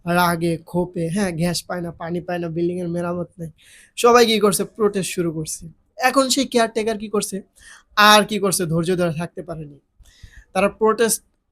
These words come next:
তাদের প্রোটেস্ট দেখে বিল্ডিংয়ের যে কেয়ারটেকার সে কি করছে, ভাগছে। এখন তারা কি করছে, নতুন একজন কেয়ারটেকার নিয়োগ দিছে। সেই নতুন একজন কেয়ারটেকার নিয়োগ দেওয়ার পরে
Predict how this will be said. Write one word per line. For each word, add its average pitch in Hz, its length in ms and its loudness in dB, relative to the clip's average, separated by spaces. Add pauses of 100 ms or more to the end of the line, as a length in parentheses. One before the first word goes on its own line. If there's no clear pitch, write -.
(100)
তাদের 185 260 2
প্রোটেস্ট 185 400 -2
দেখে 196 340 0
বিল্ডিংয়ের 175 440 -2
যে 170 100 -4
কেয়ারটেকার 185 440 -2
সে 208 180 0
কি 208 100 -6
করছে, 202 240 -6
ভাগছে। - 420 -12 (680)
এখন 233 300 4
তারা 226 180 8
কি 220 140 2
করছে, 214 240 0
নতুন 226 320 0
একজন 202 300 2
কেয়ারটেকার 180 440 -2
নিয়োগ 202 200 -2
দিছে। 156 300 -10 (220)
সেই 277 180 -4
নতুন 262 360 2
একজন 208 260 2
কেয়ারটেকার 196 440 -2
নিয়োগ 185 320 -2
দেওয়ার 170 300 -2
পরে 180 340 -6